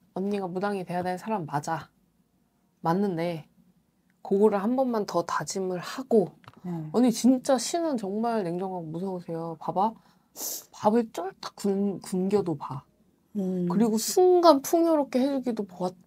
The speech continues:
Speaker 1: 했다가 갑자기 또 굶겨. 그걸 몇 번을 반복을 해도 얘가 뚝심 있게 쭉 가면 신이 나를 믿어주고 밀어줘. 뭐 내림받자마자 팍 다
Speaker 2: 음.
Speaker 1: 잡으려고 배부르게 밥 먹지 않아요.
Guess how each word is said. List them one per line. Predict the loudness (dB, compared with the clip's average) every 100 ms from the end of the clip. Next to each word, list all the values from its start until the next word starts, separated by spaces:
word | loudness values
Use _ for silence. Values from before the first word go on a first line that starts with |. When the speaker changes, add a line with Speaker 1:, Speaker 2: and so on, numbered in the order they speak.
| -8
Speaker 1:
했다가 | -4 2 4 4 2
갑자기 | -4 -10 4 4 4
또 | 2 -2
굶겨. | -2 -6 -2 -4 -4 _ _ _ -2
그걸 | 4 6
몇 | 4 6
번을 | 8 8 8
반복을 | 0 -2 2 4 4 0
해도 | -2 -2
얘가 | -2 -2 -2 -4 -10 _ _ -10
뚝심 | -6 -4 0 0
있게 | 0 -6 _
쭉 | -8 -6
가면 | -6 -6 -4 -4 -4 -6 -12 _
신이 | -8 -2 0 0
나를 | -2 -2
믿어주고 | -2 -4 -6 -6 -8
밀어줘. | -6 -4 -6 -6 -8 -10 -16 _ _ _ _ _ _ _ _ _ _
뭐 | -2 0 0 0
내림받자마자 | 4 6 4 4 0 -2 -6 -10
팍 | -6 -4 -2 -2 0
다 | 4
Speaker 2:
음. |
Speaker 1:
잡으려고 | 6 6 4 -2 -4
배부르게 | -6 -4 -2 -2
밥 | -2 -4
먹지 | -6 -6 -8
않아요. | -4 -4 -4 -8 -10